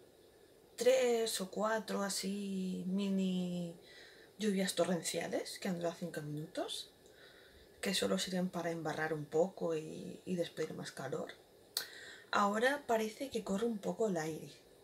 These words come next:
un poquito, pero poco, nada. Yo, eh, me he pasado el día en casa con las piernas en alto.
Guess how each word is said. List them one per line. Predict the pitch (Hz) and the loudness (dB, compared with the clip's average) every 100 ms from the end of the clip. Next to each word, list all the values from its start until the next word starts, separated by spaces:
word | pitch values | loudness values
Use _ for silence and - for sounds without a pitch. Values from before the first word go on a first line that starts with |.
| - - - - | -20 -20 -20 -16
un | 180 | -14
poquito, | - 233 - 147 143 - - - - - - - - - - - - - - - - | -8 -10 -8 -12 -10 -12 -14 -20 -20 -20 -20 -20 -20 -20 -20 -20 -20 -20 -20 -16 0
pero | 185 175 170 165 156 151 165 175 - - - - - - - - - - - - - - - - - - - - - - - | 2 6 6 6 4 2 -2 -4 -6 -4 -2 -2 -2 -4 -4 -6 -6 -8 -10 -12 -14 -14 -16 -16 -14 -16 -16 -20 -20 -20 -4
poco, | 165 - - - - 190 | -4 -4 -16 -20 -20 -12
nada. | 175 139 131 - - - - - - - - - - - - - - - - - | -4 -4 -4 -10 -16 -14 -14 -14 -14 -16 -20 -20 -20 -20 -20 -20 -20 -20 -20 -14
Yo, | 190 202 220 240 277 294 285 - - | -4 2 4 4 -2 -4 -6 -8 0
eh, | 226 208 190 185 170 170 - - - - - - - | 2 2 2 2 0 -2 -10 -20 -20 -20 -20 -18 -8
me | 190 214 | -2 -2
he | |
pasado | 214 208 - 202 180 175 | 0 0 4 4 4 2
el | |
día | 165 160 | 2 -2
en | 156 | -4
casa | 160 175 294 320 | -4 -4 -4 -4
con | 202 | -4
las | - | -4
piernas | - 147 - | -8 -8 -8
en | - | -8
alto. | 135 - - | -10 -8 -8